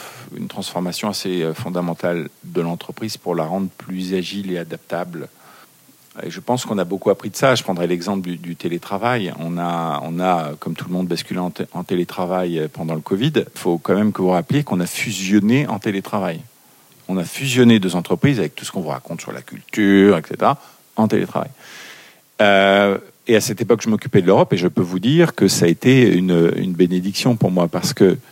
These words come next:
sans télétravail, euh, il y aurait eu, euh, d'un côté une salle de réunion avec des Français, de l'autre une salle de réunion avec des Italiens, euh, puisque c'était les deux piliers principaux en Europe.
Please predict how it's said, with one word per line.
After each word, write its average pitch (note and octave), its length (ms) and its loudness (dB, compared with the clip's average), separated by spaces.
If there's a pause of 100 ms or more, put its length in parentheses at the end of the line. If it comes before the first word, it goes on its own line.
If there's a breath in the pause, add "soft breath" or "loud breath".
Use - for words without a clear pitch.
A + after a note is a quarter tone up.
(500 soft breath)
sans - 240 2
télétravail, B2 880 2
euh, E2 360 -2 (100)
il - 100 -10
y F#2 80 2
aurait F#2 220 2
eu, G2 320 4
euh, - 380 4
d'un A#2+ 200 2
côté A2+ 580 6
une G2+ 580 6 (120)
salle B2+ 240 2
de A#2 80 6
réunion G#2+ 240 6
avec G2 140 4
des G2+ 80 6
Français, A2 360 2
de G2 100 4
l'autre A2+ 240 6
une G#2+ 60 0
salle G2+ 180 2
de G2+ 60 6
réunion G2 200 4
avec F#2+ 100 2
des F#2 160 0
Italiens, A2 520 4 (840 loud breath)
euh, F#2+ 460 -2
puisque - 300 -6
c'était - 300 -6
les - 120 -4
deux F2+ 140 0
piliers G2 300 0
principaux - 420 -4
en F#2+ 80 -2
Europe. A2+ 460 2